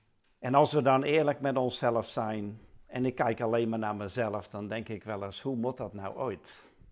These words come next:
Sommige mensen hebben te, hebben te maken met jaloezie,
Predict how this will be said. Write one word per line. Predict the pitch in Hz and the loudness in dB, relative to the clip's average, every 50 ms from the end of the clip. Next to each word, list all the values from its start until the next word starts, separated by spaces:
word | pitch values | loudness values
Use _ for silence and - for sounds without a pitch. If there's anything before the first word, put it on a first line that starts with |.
| - _ _ _ _ - - - _ _ _ _ _ _ _ - - - _ | -20 _ _ _ _ -20 -20 -20 _ _ _ _ _ _ _ -20 -20 -20 _
Sommige | - - 147 147 156 147 127 139 | -2 0 2 2 2 2 2 4
mensen | 143 139 143 143 143 135 - 139 | 4 4 4 4 4 2 2 2
hebben | 123 123 127 - | 2 2 0 0
te, | - 120 117 120 120 | 0 0 -2 -2 -4
hebben | 117 120 110 135 127 | -4 -4 -4 -4 -4
te | - 131 | -2 0
maken | 117 123 131 139 147 131 - 156 131 | 0 2 4 4 2 2 2 0 0
met | 127 127 123 | 0 0 0
jaloezie, | 127 127 127 123 123 120 117 117 113 104 104 127 151 117 90 85 - | 0 0 2 2 2 0 0 0 -2 -2 0 0 0 0 -2 -6 -12